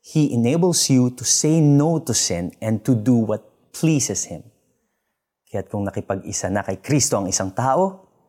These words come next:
isa na siyang bagong nilalang. Wala na ang dati niyang pagkatao, sa halip, ito'y napalitan na ng bago.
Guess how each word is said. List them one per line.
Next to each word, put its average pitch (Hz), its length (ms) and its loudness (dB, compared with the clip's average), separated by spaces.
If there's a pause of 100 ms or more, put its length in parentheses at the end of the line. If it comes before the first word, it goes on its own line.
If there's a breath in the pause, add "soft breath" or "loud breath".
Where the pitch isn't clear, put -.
(360 loud breath)
isa - 240 0
na 120 80 0
siyang 92 320 -6
bagong 147 720 0
nilalang. 113 560 2 (880)
Wala 120 240 0
na 139 160 -2
ang 127 160 0
dati 147 320 0
niyang 147 160 0
pagkatao, 135 640 -2
sa - 240 -8
halip, 208 320 0 (560 loud breath)
ito'y 107 240 -4
napalitan 95 560 -6
na 117 480 -6 (160)
ng 90 160 -8
bago. - 640 -12